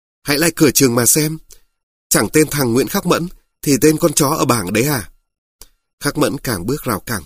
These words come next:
và nói thật lớn: "Ừ, tên con chó đấy. Hai con chó chứ không phải một. Con chó lớn ở làng Đào Nguyên và con chó con ở làng Trúc Lâm." Hai chàng đều thấy bực mình,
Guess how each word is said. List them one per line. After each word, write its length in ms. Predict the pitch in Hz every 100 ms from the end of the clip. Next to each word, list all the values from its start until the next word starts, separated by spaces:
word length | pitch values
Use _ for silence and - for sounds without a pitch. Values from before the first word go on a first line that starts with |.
| -
và 120 | 104
nói 160 | 87 95
thật 200 | 151 104
lớn: 260 | 104 113 156 _ _ _ _ _ _
"Ừ, 320 | - 147 127 120 _ _ - -
tên 180 | 170 151
con 140 | 156
chó 260 | 156 143 180
đấy. 180 | 208 220 _ _ _ _ _
Hai 200 | - 139
con 160 | 165 143
chó 280 | 139 123 156
chứ 100 | 185
không 160 | 175
phải 160 | 165 139
một. 260 | 107 113 - _ _ _ _ -
Con 180 | 156 147
chó 140 | 151
lớn 220 | 147 139
ở 120 | 170
làng 220 | 123 110 110
Đào 160 | 117
Nguyên 280 | 113 147 147 - - _ -
và 180 | 131 117
con 180 | 151
chó 140 | 147 139
con 280 | - 156 156
ở 120 | 120
làng 180 | 107 101
Trúc 200 | 180 -
Lâm." 220 | 160 151 - _ _ _ _ _ _ _ _ _ _ _ _ _
Hai 160 | - 127
chàng 260 | 123 104
đều 120 | 98 90
thấy 120 | 107
bực 220 | 117 135
mình, 220 | 117 101